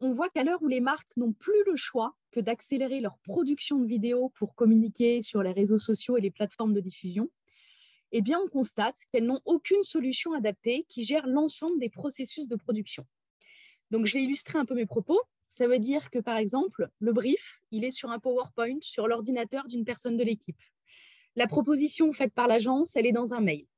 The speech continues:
Les marques, elles ont du mal à savoir si leurs équipes, elles respectent bien les délais de production ou si elles sont en retard sur certaines étapes. Elles passent un temps fou à échanger par mail, par téléphone, par WhatsApp avec les monteurs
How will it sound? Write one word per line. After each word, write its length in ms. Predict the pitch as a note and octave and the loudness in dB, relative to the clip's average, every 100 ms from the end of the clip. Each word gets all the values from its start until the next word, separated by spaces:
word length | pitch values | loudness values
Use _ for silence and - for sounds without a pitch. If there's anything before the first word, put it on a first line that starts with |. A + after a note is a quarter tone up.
| _ _ _ _ _ _ _ _ | _ _ _ _ _ _ _ _
Les 100 | G#3+ | 2
marques, 320 | A3+ C#4 F#4+ C#4+ | 4 4 2 2
elles 180 | G#3+ | 2
ont 40 | A#3+ | 2
du 140 | G#3+ | 2
mal 180 | A#3+ E4 | 4 4
à 80 | E4 | 2
savoir 460 | - A3 G3 A#3 F4 | -2 2 2 2 -2
si 420 | - - C4 C#4+ | -10 0 2 2
leurs 240 | A#3 G#3+ | 2 2
équipes, 340 | G#3+ - A#3 F#4 | -2 0 -2 0
elles 120 | G#3+ | -2
respectent 480 | G#3 G3 - A#3 - | -2 -4 -4 -8 -2
bien 280 | F#3+ F3+ A#3+ | -2 -2 -2
les 120 | A#3 | -2
délais 380 | F#3 F3+ F3+ F#4+ - _ _ - | 0 0 -2 -4 -10 _ _ -4
de 100 | G3 | -4
production 680 | - F#3+ F#3 - A3 C4 E4+ - | -2 -4 -4 -4 -2 0 0 -2
ou 240 | B3 C#4 | -4 -4
si 200 | E4 - | -6 -6
elles 120 | A#3+ G3 | -6 -6
sont 180 | - | -10
en 100 | A3+ | -10
retard 360 | G#3 - A3 - | -10 -6 -4 -4
sur 160 | - A#3+ | -8 -6
certaines 400 | A3+ - B3 A#3+ | -6 -2 0 2
étapes. 300 | A#3+ D3 - _ _ _ - - - _ - | 2 -2 -6 _ _ _ -20 -20 -20 _ 0
Elles 180 | A#3 | 0
passent 220 | A3 D#4 D4+ | 2 0 2
un 100 | C4+ | 2
temps 180 | D4 | 2
fou 340 | C#4 - A#3 F4 - | 0 -2 -2 -4 -4
à 120 | G#3 G#3 | 2 2
échanger 720 | A3 A#3 G#3+ G3+ A3+ B3 C4 | 2 -2 0 2 4 2 -2
par 180 | A#3+ G#3 | -4 0
mail, 380 | G#3+ G#3+ A#3 A#3 | 2 4 0 -2
par 200 | G#3+ - | -10 -8
téléphone, 600 | B3 A3+ A3+ - G#3 A3 | -2 -2 -2 -2 -2 0
par 200 | G#3+ F#3+ | -4 -2
WhatsApp 520 | A3 A3+ - A#3+ A#3+ | -2 -2 -6 -8 -6
avec 260 | A#3 F#3 - | -2 -2 2
les 100 | G3+ | 4
monteurs 580 | A#3 D#4 C4 A3+ A#3+ | 4 4 2 0 -2